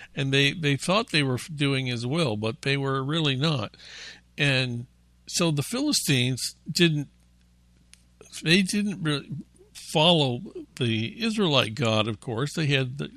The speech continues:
their God was Dagon. But the Philistines knew enough to know that w-, when they had the Ark of God with them, the Israelites, the Philistines were afraid of that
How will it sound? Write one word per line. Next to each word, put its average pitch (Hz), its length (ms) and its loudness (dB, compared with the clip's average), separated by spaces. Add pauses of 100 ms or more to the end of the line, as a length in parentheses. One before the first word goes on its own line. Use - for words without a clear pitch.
their 160 200 2
God 135 300 0
was 131 120 -2
Dagon. 117 560 0 (600)
But 139 340 4 (1160)
the 147 140 -2
Philistines 139 1080 -2 (880)
knew 208 300 2
enough 151 340 2
to 143 120 0
know 156 360 4
that 123 180 2
w-, 175 280 -6 (120)
when 147 220 0
they 160 160 6
had 151 320 4
the 139 200 -2
Ark 175 320 0
of 139 140 -4
God 135 320 0
with 135 300 -2
them, 101 360 -8
the 123 160 -8
Israelites, 123 720 -6 (1080)
the 135 120 2
Philistines 143 760 -2
were 123 160 -2
afraid 175 520 2
of 101 180 0
that 85 280 -6